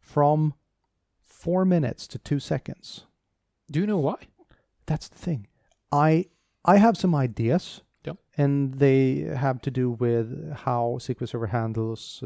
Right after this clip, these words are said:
Speaker 1: statistics on table-valued functions, or
Speaker 2: Yep.
Speaker 1: doesn't, I should say. But, uh, no, I'm going to try to reproduce this in my lab.
Speaker 2: Yep.
Speaker 1: I'm not sure that I can, but I'm going to try and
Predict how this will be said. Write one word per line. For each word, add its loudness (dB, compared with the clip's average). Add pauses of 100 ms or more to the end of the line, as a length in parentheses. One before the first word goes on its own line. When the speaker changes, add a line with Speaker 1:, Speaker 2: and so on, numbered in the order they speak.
Speaker 1:
statistics -4
on -6 (280)
table-valued -2
functions, -4
or -6
Speaker 2:
Yep. -6 (200)
Speaker 1:
doesn't, -2
I -6
should -10
say. -6 (680)
But, 8 (880)
uh, -8 (220)
no, 2 (540)
I'm 4
going 2
to -4
try -2
to -2
reproduce 0
this -4
in -2
my 0
lab. -2 (120)
Speaker 2:
Yep. -6
Speaker 1:
I'm 4
not -2
sure -2
that -2
I 0
can, -4 (560)
but 4
I'm 4
going 0
to -8
try -4 (640)
and 2